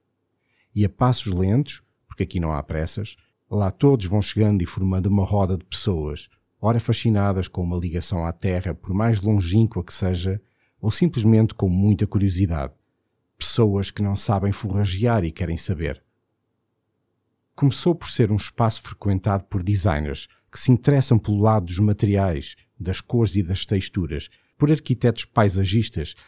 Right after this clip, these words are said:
que querem saber fazer jardins que não apenas com relva, e por chefes treinados a abrirem a paleta de cores e de sabores para hoje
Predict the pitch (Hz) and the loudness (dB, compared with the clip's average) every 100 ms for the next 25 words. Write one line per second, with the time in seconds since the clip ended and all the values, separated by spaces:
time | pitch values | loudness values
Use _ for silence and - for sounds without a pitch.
0 | _ - - 156 151 131 - 107 95 95 | _ -20 -2 2 4 4 2 2 2 0
1 | - 87 92 87 90 95 98 - - 131 | 0 0 2 2 0 2 0 -2 0 2
2 | 151 131 - 104 87 - 101 101 85 73 | 4 2 4 2 2 -2 -2 0 -2 -2
3 | 76 - _ _ - 139 170 - - 101 | -8 -12 _ _ -4 0 0 0 2 2
4 | - - - _ _ - 104 95 98 101 | 0 -12 -18 _ _ -2 0 2 2 0
5 | 90 92 85 87 98 101 90 98 92 90 | 0 0 0 0 0 0 -2 0 0 -2
6 | 92 87 - 113 110 82 80 - 95 90 | -4 -6 -2 0 2 0 -6 -2 -2 0
7 | 95 98 - 110 101 107 117 - | 0 -2 -2 0 2 2 0 -2